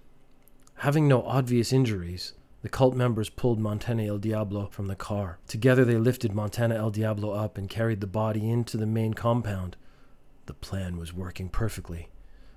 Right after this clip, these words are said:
Montana El Diablo had bypassed any early security. This may not have been what Montana El Diablo thought when going for an all-out assault, but the battlefield is an ever-mutable game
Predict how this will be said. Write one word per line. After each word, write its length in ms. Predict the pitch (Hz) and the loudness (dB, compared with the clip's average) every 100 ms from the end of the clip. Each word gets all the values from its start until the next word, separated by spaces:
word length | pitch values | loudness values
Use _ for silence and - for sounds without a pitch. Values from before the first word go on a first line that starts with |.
| - | -10
Montana 460 | 95 98 127 117 110 | -6 -4 0 2 2
El 120 | 110 | 0
Diablo 440 | 107 110 107 110 | 0 0 0 -2
had 200 | 104 101 | -2 -4
bypassed 640 | 101 101 110 - 104 107 - | -6 -6 -4 -4 -4 -6 -4
any 260 | 120 135 131 | 2 2 6
early 260 | 135 131 | 8 8
security. 720 | 131 117 - 131 110 95 113 - - - - - - | 6 0 2 2 4 0 -6 -10 -18 -20 -20 -20 -12
This 200 | - 135 | -6 0
may 140 | 143 139 | 4 6
not 220 | 131 127 | 8 6
have 160 | 113 110 | 4 2
been 300 | 120 120 110 | 4 4 2
what 180 | 110 | 2
Montana 460 | 107 110 110 123 113 | 0 -2 0 0 2
El 160 | 110 110 | 0 0
Diablo 460 | 107 113 104 98 | 0 0 -2 -4
thought 380 | 92 127 113 104 - | -2 2 2 0 -4
when 180 | - 127 | 4 4
going 360 | 117 139 165 135 | 8 8 10 8
for 200 | - 117 | 4 2
an 80 | 110 | 4
all-out 340 | 110 104 98 | 2 0 -2
assault, 520 | 95 - 98 98 - - - | -4 -4 -4 -4 -8 -16 -16
but 80 | - | -14
the 80 | - | -10
battlefield 800 | 101 104 110 - 117 117 113 | -6 -2 -2 -2 2 4 4
is 100 | 104 | 0
an 160 | 95 104 - | -4 -6 0
ever-mutable 880 | 131 127 127 120 135 139 120 120 | 0 4 4 6 8 8 6 4
game 420 | 107 107 98 92 | 2 0 -2 -4